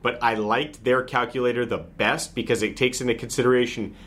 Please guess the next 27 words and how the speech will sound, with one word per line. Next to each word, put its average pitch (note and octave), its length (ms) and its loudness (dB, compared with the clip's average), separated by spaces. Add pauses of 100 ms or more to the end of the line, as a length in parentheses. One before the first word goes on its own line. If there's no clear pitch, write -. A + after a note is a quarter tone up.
(120)
many C#3 440 4
other C3 220 4
things C3 280 0
that A#2+ 140 -2
many A2+ 320 0
other D3 220 4
calculators A2+ 600 -2
did F#2+ 240 -4
not, E2+ 440 -6 (140)
such B2+ 340 4
as A#2 360 2 (100)
your B2 280 4
opportunity B2 600 0
cost B2+ 480 0
on A#2+ 120 -6
the G#2 60 -2
money G#2 320 0
that G#2 220 -4
you G#2+ 80 -2
have G#2+ 200 0
for G#2+ 60 -6
your G2 140 -2
down F#2 240 0
payment, D#3 540 2 (260)
the A2+ 180 4
inflation C3+ 680 2
rate, C3+ 420 0